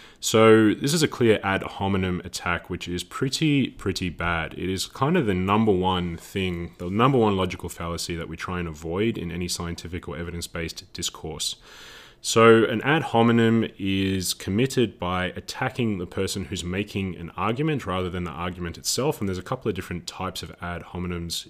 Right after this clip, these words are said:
you can have. You can have one of the most common fallacies, which is called an abusive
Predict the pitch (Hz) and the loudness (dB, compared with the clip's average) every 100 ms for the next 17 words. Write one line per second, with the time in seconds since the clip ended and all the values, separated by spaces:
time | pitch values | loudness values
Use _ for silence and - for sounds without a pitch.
0 | - 82 - 82 80 - _ _ _ _ | -14 -14 -10 -10 -12 -16 _ _ _ _
1 | _ - 120 156 - _ _ _ _ _ | _ 2 2 2 -8 _ _ _ _ _
2 | _ _ - - 92 90 - 98 92 98 | _ _ -14 -10 -6 -6 -2 0 0 0
3 | 95 90 - - 151 120 101 101 - 113 | -2 -2 -2 4 4 4 2 2 0 -2
4 | 92 85 - 95 92 90 85 98 104 120 | -4 -8 -8 -6 -4 -4 -6 -2 0 0
5 | 127 | 0